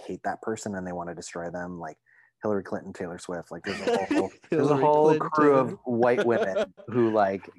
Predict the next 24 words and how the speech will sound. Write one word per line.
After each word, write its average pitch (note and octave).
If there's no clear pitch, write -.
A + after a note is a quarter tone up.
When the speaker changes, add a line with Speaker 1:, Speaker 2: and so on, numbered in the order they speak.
Speaker 1:
get G#2+
it G2+
for A2
being G2+
ambitious G2
and F#2+
enjoying F2+
success. -
Speaker 2:
Mm-hmm. C3
Speaker 1:
Um, B2+
but C3
Joanna C#3+
was D#3+
exempt B2
from G2
that, E2+
which G2
I G#2+
think A2
is G#2+
really G2+
interesting. F#2
And G2+
I G#2+